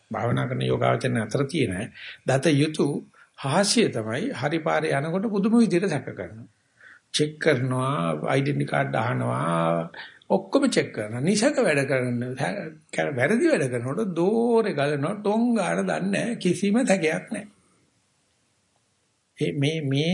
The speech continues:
චෝදනාව එල්ල වෙන්නේ මෙතෙන්ද භාවනා දිනු කරාට පස්සේ විතරයි. අනික් අයත් ඒක තමයි ඉන්නේ. ඒ කට්ටියට ඒ චෝදනා කරලා වැඩක් නැහැ. මෙතෙන්ද අපි එකනට තේරුම් ගන්න ඕනේ. ලස්සන භාවනා විසි-, භාවනා දිගෑරෙනකොට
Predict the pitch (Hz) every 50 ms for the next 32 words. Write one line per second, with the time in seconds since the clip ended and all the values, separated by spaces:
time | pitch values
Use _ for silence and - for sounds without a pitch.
0 | 190 180 - - 170 156 151 156 165 175 175 185 196 202 202 180 160 160 165 175
1 | 185 196 202 220 233 196 175 165 156 190 190 196 208 208 214 220 220 190 180 196
2 | 196 196 202 190 180 185 175 165 160 156 147 139 135 135 - - 175 196 - -
3 | 98 - - - _ _ _ _ _ _ _ _ _ _ _ _ _ _ _ _
4 | _ _ _ _ - 135 131 135 131 - 131 110 107 - 127 110 104 107 101 98
5 | 104 113 120 123 113 101 123 156 220 254 240 - - - - - _ _ - 170
6 | 147 143 131 - 139 131 131 131 123 120 - 135 127 131 123 123 117 117 110 104
7 | 98 101 101 127 143 160 190 175 - - - - - - - - - - - _
8 | - 139 139 165 196 214 214 196 156 135 135 127 123 - 131 123 120 117 117 123
9 | 123 120 131 135 135 123 113 101 98 101 101 98 101 127 190 262 269 - - _
10 | _ - - - 139 127 120 - - - - 170 151 147 143 143 120 123 143 139
11 | 135 135 139 135 131 120 - 165 - 123 123 135 143 139 135 127 120 123 120 139
12 | 135 135 147 151 170 165 214 214 202 -